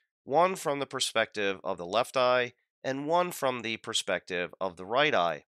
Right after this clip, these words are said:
With the typical stereo rendering, the application will render each eye at full resolution for the entire screen,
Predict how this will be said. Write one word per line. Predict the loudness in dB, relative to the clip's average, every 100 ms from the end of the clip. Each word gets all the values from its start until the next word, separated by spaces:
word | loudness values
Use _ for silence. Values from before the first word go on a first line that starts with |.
| _
With | -4 -2 -2
the | -2
typical | 0 0 0 2
stereo | 4 4 4 4 4 4
rendering, | 2 -2 -2 -4 -6 -8 _ _ -6
the | 2
application | 2 2 -2 2 2 2 0 -2 -6
will | -6
render | 0 0 0 -4 -6
each | -10 -2 2
eye | 4 4 2
at | 0 -4
full | -6 -6 -4 -2
resolution | -2 -2 -4 -4 -2 -2 -4 -10 _ _ _
for | -8
the | -2 -2
entire | -4 0 2 2
screen, | 2 -2 0 0 -2